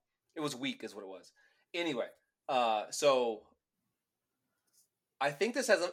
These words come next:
like, I'm feeling like two thousand eleven Bama L S U regular season matchup right here. I think it's gonna go back and forth and be lower scoring than,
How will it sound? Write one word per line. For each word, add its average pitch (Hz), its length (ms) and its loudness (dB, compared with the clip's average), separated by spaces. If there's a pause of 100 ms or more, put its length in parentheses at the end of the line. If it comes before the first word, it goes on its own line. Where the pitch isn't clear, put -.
like, 139 280 4 (1300)
I'm 160 140 4
feeling 247 240 0
like 185 180 2
two 220 100 -6
thousand 185 360 8
eleven 151 380 0
Bama 151 380 4
L 131 180 2
S 123 200 -4
U 131 300 -4 (180)
regular 127 280 0
season 120 280 -10
matchup 107 380 -6 (680)
right 113 180 -2
here. 110 140 -2
I 107 60 -2
think 147 200 -6
it's - 120 -12
gonna 139 180 -4
go 120 360 -2 (240)
back 127 200 2
and 139 120 -12
forth 131 360 -4
and 120 140 -12
be 117 100 -12
lower 117 300 -4
scoring 113 500 -8
than, 104 260 -12